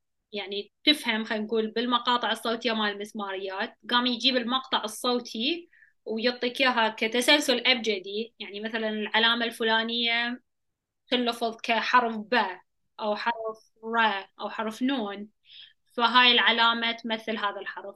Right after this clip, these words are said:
فأنت يحق لك تشكلها. Again، هي مو فشي جاينا من ال ancient world، هاي فشي is you can think about it as a modern style,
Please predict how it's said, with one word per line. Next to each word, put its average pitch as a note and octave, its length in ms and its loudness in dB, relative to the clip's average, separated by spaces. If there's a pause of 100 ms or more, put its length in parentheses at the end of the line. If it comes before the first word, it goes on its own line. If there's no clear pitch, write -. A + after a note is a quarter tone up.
فأنت A3+ 360 -4 (400)
يحق B3 360 -2
لك A3 140 -4
تشكلها. G3+ 680 -10 (340)
Again، C#4+ 300 10
هي D4 260 8
مو D4+ 320 0
فشي D4 420 6
جاينا C4 440 4
من A#3+ 140 2
ال A#3+ 100 2
ancient D4 420 2
world، E4 500 0
هاي A#3 120 4
فشي B3 460 2
is G#3+ 40 -8
you A3+ 160 -6
can A#3+ 240 -4
think B3 200 -2
about A3 260 0
it A3 140 -6
as G#3+ 80 -6
a G#3 60 -2
modern A3+ 600 -2
style, D#4+ 680 2